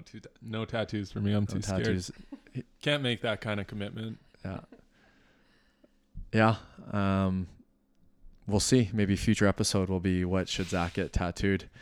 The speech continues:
Speaker 2: Um, and I think that led us into maybe another question would be, uh, um, if we could think of one bucket list item. And I was, uh, just thinking about before, I think the two that it came up,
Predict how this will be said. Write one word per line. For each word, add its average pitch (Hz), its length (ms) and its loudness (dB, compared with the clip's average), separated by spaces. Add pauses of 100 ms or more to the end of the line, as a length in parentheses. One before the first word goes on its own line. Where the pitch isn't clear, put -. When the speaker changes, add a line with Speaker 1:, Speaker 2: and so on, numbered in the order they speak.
(580)
Speaker 2:
Um, 98 640 6
and 107 80 6
I 104 60 10
think 117 200 6
that 104 180 10
led 107 140 10
us 104 200 4
into 101 400 4
maybe 104 300 6
another 98 340 4
question 98 440 4
would 95 160 2
be, 98 240 0
uh, 85 320 0 (680)
um, 90 180 -4
if 92 140 -2
we 98 80 2
could 92 140 -4
think 95 180 -2
of 87 160 -2
one 98 540 2 (760)
bucket 107 400 4
list 101 260 2
item. 95 340 2
And 90 100 2
I 90 60 2
was, 90 280 -2 (140)
uh, 90 480 -2 (120)
just - 220 -4
thinking 104 180 2
about 95 180 2
before, 92 340 0
I 90 120 0
think 95 440 -4
the 101 100 -4
two 147 240 8
that 135 100 8
it 113 80 2
came 120 200 2
up, 117 240 6